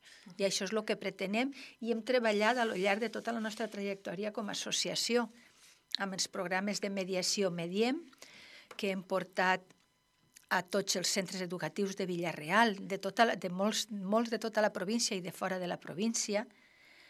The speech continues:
Pretenem això, un canvi de filosofia de la convivència i que afecta tota la comunitat educativa. De vegades estem treballant i formant el professorat i, i te diuen, «Bueno, és que nosaltres estem intentant esta manera dialogant i pacífica i constructiva de gestió de conflicte»,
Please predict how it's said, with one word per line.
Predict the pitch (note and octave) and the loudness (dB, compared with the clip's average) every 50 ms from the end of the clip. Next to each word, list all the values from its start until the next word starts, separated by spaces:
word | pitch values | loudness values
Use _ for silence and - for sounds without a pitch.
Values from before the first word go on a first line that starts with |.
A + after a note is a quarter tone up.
| - _ _ _ _ | -20 _ _ _ _
Pretenem | - G#3 G3 G3 G#3 F#3+ G3 G3+ G#3 | -2 -2 0 0 -2 -2 0 0 0
això, | A3+ - - - G3 | -2 -2 -2 -4 -6
un | F3 F3+ | -6 -4
canvi | - A3 G#3+ G#3+ A#3 G#3+ | -4 -2 -2 -2 -4 -4
de | A3+ G#3 | -6 -8
filosofia | - G#3 F#3+ F3+ - - - - - G3 F3+ | -8 -10 -8 -6 -6 -6 -6 -8 -8 -6 -6
de | F#3 F#3 | -6 -6
la | F#3+ F3+ - | -8 -8 -10
convivència | F#3+ F3 D#3+ E3+ E3+ D#3+ D#3+ D#3+ - G3 G3+ | -12 -12 -12 -12 -12 -10 -6 -6 -4 -4 -4
i | |
que | G3+ - A#3 | -6 -6 -6
afecta | - - C#4 B3+ A#3+ C#4+ C#4 | 0 2 0 2 2 0 0
tota | C#4 B3 - - G3+ | 0 0 -4 -2 -4
la | F#3+ F3+ - | -4 -4 -6
comunitat | F#3 D#3+ D#3+ E3+ E3 - F3 D#3+ | -8 -8 -8 -10 -8 -8 -6 -6
educativa. | E3 E3 D#3+ - - D#3+ - - D#3+ - - - - _ _ _ _ _ - - - - - _ _ | -6 -8 -8 -10 -12 -14 -12 -14 -16 -16 -16 -20 -20 _ _ _ _ _ -20 -20 -20 -20 -20 _ _
De | - G#3 | -2 2
vegades | G3+ G3 F#3+ F#3+ A#3 B3 B3 B3+ C4 | 2 2 4 6 6 6 6 4 2
estem | B3+ G3+ - G3+ F3+ | -2 -4 -4 -8 -8
treballant | - G#3 A3 G#3 G#3+ G#3+ A3 A3 A3+ A3 A3 A3 - - _ _ _ _ _ _ _ _ - A#3+ | -4 -2 0 2 4 4 6 8 6 6 6 2 -6 -14 _ _ _ _ _ _ _ _ -6 -4
i | G3+ | -4
formant | - - G#3 E3+ F3+ G#3 A3 A#3 | 0 0 0 2 4 4 4 4
el | A3 G3+ | 4 0
professorat | - G3 F3 - G#3 - - G#3 F#3+ F#3 G3 G3 G3 | -2 -6 -4 -2 -2 0 0 0 0 0 0 0 -2
i, | - G3+ G3+ A#3+ G#3 | -6 -8 -8 -8 -6
i | - | -4
te | - F#3 | -4 -4
diuen, | E3+ F#3+ F3 E3 E3 D#3+ E3 - - - - - _ | -2 -4 -4 -4 -6 -8 -8 -10 -12 -14 -14 -8 _
«Bueno, | A#3 A#3+ B3+ C4 | -2 0 2 0
és | B3+ - | 0 -2
que | - F3+ | -4 -6
nosaltres | F#3 F#3+ A3+ B3 B3 A#3 G3+ F#3 | -6 -6 -8 -8 -8 -8 -8 -8
estem | F3 - G#3 F#3+ | -8 -8 -8 -6
intentant | G3+ G#3 G#3 - G#3 G3 - - A#3+ A3+ | -6 -6 -6 -6 -8 -6 -2 0 0 0
esta | A3+ G#3+ - - B3 | 0 -4 -4 -4 -2
manera | A#3+ B3+ A#3+ A#3+ A#3 A3+ G#3 | -2 0 0 2 2 2 2
dialogant | - F#3+ F3 F3 E3+ E3 F#3 G3+ A3 | 2 0 -2 -2 -2 -2 -2 -2 -2
i | A3 | -4
pacífica | A3 G3+ F3+ - - G#3+ G3+ B3 A3+ - | -4 -6 -6 -4 -4 -4 -4 -4 -4 -4
i | F#3+ F#3 | -6 -6
constructiva | - F#3+ - - - E3 - - A#3+ A3+ G#3+ F#3+ | -6 -8 -8 -8 -10 -12 -8 -4 -2 0 0 0
de | F3+ F3 | 0 -2
gestió | E3+ E3 - - - F#3+ | -4 -4 -4 -4 -2 -4
de | G#3 G#3+ | -4 -2
conflicte», | - A#3+ A#3 - B3 A#3 - - B3+ B3+ | -2 -4 -2 -2 -4 -6 -4 -6 -6 -6